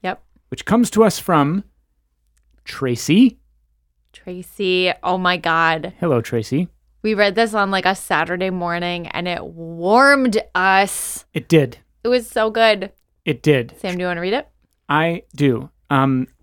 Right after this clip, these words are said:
Speaker 2: Tracy, we appreciate you very much. Tracy reached us, as any of you can also, by writing to F F G at W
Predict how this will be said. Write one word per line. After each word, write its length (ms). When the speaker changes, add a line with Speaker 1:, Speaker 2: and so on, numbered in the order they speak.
Speaker 2:
Tracy, 300
we 80
appreciate 420
you 80
very 140
much. 280
Tracy 580
reached 400
us, 340
as 320
any 240
of 120
you 220
can 300
also, 540
by 120
writing 360
to 300
F 240
F 220
G 500
at 260
W 580